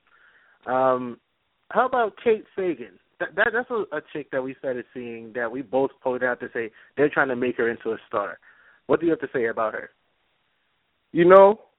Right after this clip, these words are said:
Speaker 2: I like Kate. I didn't,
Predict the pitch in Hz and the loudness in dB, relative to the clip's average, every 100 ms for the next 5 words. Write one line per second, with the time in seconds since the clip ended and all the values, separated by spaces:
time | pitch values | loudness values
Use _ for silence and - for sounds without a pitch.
0 | _ _ _ _ _ _ - 160 151 117 | _ _ _ _ _ _ -2 2 2 0
1 | 131 87 - _ _ _ _ _ _ _ | -10 -12 -14 _ _ _ _ _ _ _
2 | _ _ 117 127 143 170 170 160 | _ _ -4 -2 0 -2 -4 -10